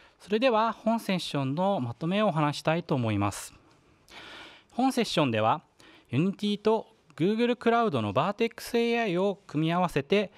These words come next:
えー、画像認識エーアイの開発についてお話をさせていただきました。データ収集の部分については、Unityを使用した、こう、Unityパーセプションを使用した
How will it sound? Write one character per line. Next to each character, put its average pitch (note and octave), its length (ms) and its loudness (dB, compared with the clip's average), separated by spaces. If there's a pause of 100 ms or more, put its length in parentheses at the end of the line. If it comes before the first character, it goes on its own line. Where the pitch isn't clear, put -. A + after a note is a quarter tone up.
(240)
え F#2+ 320 -6 (760)
ー、 D#3 100 -12
画 B2 160 2
像 A3+ 120 2
認 A#3+ 260 2
識 - 220 -4
エ A#3 100 2
ー B3 60 0
ア - 20 0
イ A#3+ 60 0
の F#3 80 0
開 F3 180 2
発 F3 240 -2
に F#3+ 100 0
つ A3 120 -4
い G#3 80 -4
て A#3 260 0
お - 60 -12
話 A#2 360 0
を B2+ 80 2
さ A2+ 120 -4
せ - 80 -16
て A#2 80 -4
い - 20 -4
た G#2+ 80 0
だ G2+ 80 -2
き - 80 -6
ま G2 100 -2
し - 80 -8
た。 - 140 -4 (1400)
デ G3+ 160 0
ー - 20 -20
タ B3 180 2
収 B3 220 -2
集 G3+ 160 0
の D#3 80 2
部 C#3 120 0
分 C3 140 0
に A2 100 -2
つ - 100 -2
い G#2+ 80 -2
て G2 100 -2
は、 G2+ 220 0 (540)
Unity G3+ 500 0
を G3 100 0
使 F3 200 -4
用 E3+ 180 2
し - 100 -10
た、 G3 320 0
こ F3+ 300 -2
う、 - 40 -4
Unity G#3 400 0
パ G#3 160 4
ー - 20 -4
セ A3+ 120 0
プ - 80 -12
シ - 120 0
ョ - 20 4
ン D3 40 4
を B2 60 2
使 - 140 -4
用 G#2+ 100 0
し - 100 -8
た C#3 180 2